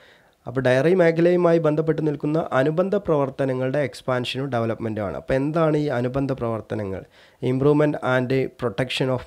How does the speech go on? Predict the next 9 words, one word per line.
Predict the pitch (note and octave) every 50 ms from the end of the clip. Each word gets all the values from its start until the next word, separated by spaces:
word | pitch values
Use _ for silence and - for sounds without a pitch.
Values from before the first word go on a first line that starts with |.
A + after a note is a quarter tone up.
| C3 A#2+
milch | B2 B2+ B2 - - - - A#2+ A#2
animals, | A#2 A#2 A#2 A2+ A2+ F#2 - - - - - - -
കറവ | A#2 A2 A#2 B2 C3 C3 -
പശുക്കളുടെ | - A#2+ - - A#2+ - - B2 B2 A#2+ A2+ C#3+ G3 B3 - - _ _ _ _ _ _ _ _ -
അല്ലെങ്കിൽ | B2 A#2 A#2 A2+ C3 C3 B2
അത്തരത്തിലുള്ള | A#2+ - C3+ B2 B2 A#2+ - C3 B2 A#2+ B2+ C#3 F3 F#3
മൃഗങ്ങളുടെ | C#3+ A#2+ A2 B2 B2+ B2+ B2+ B2 A#2+ A#2+ A2+ C#3 - -
പ്രൊട്ടക്ഷനും | - A#2 G2+ - - C3+ C3 - - B2 C3+ E3 D3 A#2+
ഇമ്പ്രൂവ്മെൻറ്റും, | A#2 A#2 A#2 A2+ A2 A2 G#2+ G2 F#2+ F2+ A2 G2